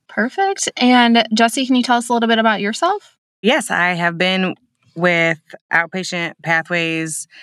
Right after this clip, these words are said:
Speaker 2: at Riverside for three years. Been a clinician for the last ten years. I work with adolescents, which is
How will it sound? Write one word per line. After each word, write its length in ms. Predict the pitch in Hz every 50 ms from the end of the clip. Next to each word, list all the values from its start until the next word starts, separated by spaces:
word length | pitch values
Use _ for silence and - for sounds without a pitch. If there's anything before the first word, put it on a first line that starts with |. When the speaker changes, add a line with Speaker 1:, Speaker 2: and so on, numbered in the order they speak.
| - - - -
Speaker 2:
at 120 | - 156 143
Riverside 540 | 156 160 156 - 160 156 151 151 151 151 - - -
for 320 | - - 156 156 160 156
three 280 | 151 - 165 160 160 170
years. 600 | 160 156 147 143 143 151 180 214 220 - - - _ - - - - - - - _ _ _ _
Been 160 | - 143 139 139
a 60 | 131
clinician 460 | - - 143 135 135 - 147 135 -
for 200 | - 139 139 135
the 40 | 135
last 280 | 135 131 135 135 -
ten 260 | - - 156 156 160 160
years. 460 | 160 160 156 156 151 151 147 143 - -
I 560 | - 147 147 147 151 147 147 147 147 147 143 - -
work 240 | 151 151 147 143 -
with 100 | 147 -
adolescents, 640 | - 143 139 135 131 143 151 151 - 160 160 151 -
which 160 | 156 143 -
is 300 | 147 143 135 135 139